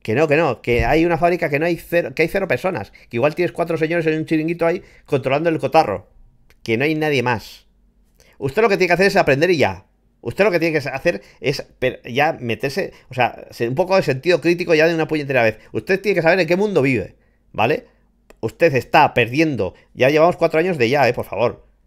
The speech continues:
¿eh? O, bueno, mucho más, pero vamos, eh, si contamos desde dos mil veinte, cuatro años, ¿vale? Incluso cinco,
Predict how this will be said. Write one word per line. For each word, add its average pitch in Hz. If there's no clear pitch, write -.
¿eh? 110
O, -
bueno, 117
mucho 113
más, 127
pero 104
vamos, 101
eh, 107
si 110
contamos 127
desde 127
dos 123
mil 127
veinte, 170
cuatro 120
años, 92
¿vale? 139
Incluso 113
cinco, 123